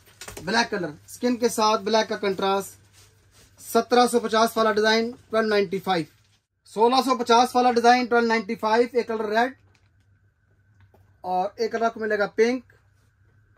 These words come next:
इसी तरह एक कलर है इसमें ऑफ white। सत्रह सौ पचास वाला डिजाइन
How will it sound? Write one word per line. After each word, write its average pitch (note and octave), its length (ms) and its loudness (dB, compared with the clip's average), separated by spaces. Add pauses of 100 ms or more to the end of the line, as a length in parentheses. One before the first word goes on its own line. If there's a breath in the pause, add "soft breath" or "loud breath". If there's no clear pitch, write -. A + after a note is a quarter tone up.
(800)
इसी - 180 -10
तरह A3+ 360 0 (760)
एक G#3+ 140 4
कलर G3+ 180 0
है G3+ 80 2
इसमें G3+ 380 -2 (440)
ऑफ F#3 220 -6
white। D#3+ 300 -4 (1700)
सत्रह B3 420 0
सौ C4 140 -2
पचास A#3+ 400 2
वाला B3+ 140 0
डिजाइन A#3+ 420 0